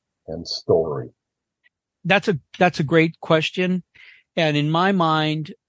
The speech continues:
Speaker 2: there's very little difference, except that I would define plot as what happens and story about everything, like, thematically why. In other words,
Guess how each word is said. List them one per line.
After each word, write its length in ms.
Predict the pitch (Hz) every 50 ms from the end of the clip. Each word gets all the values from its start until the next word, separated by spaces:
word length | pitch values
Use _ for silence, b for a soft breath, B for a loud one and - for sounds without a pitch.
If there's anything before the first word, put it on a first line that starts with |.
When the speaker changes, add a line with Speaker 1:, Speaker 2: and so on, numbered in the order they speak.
| _ _ -
Speaker 2:
there's 420 | 180 123 120 160 151 151 147 123
very 380 | 117 123 160 165 175 185 180 165
little 340 | 151 151 170 170 160 165 147
difference, 520 | - 170 160 156 - 175 180 175 156 -
except 520 | 190 156 120 - - 170 156 147 - _
that 100 | - 143
I 120 | 139 151 165
would 180 | 165 170 156
define 460 | 143 160 - - - 151 143 139 135 127
plot 540 | - - - 151 151 151 160 - - - - _ b b b b b b b b _ -
as 300 | 151 147 147 147 123 131
what 260 | 127 123 151 165 170
happens 600 | 131 139 156 147 143 143 - 156 147 151 139 -
and 260 | - 247 156 143 135
story 640 | - - - - 165 151 151 151 151 151 151 151 147
about 540 | - 160 139 120 143 139 135 135 139 143 - _ _
everything, 520 | - 160 131 147 143 135 - 147 135 139 -
like, 260 | 170 151 143 139 131 - _ - 190 - _ _ -
thematically 640 | 165 151 147 147 151 151 147 143 - 143 139 127
why. 500 | 120 120 131 131 117 101 98 123 139 - - _ _ _ _
In 160 | - 147 143
other 160 | 151 151 151 147
words, 400 | 143 139 139 135 127 - - -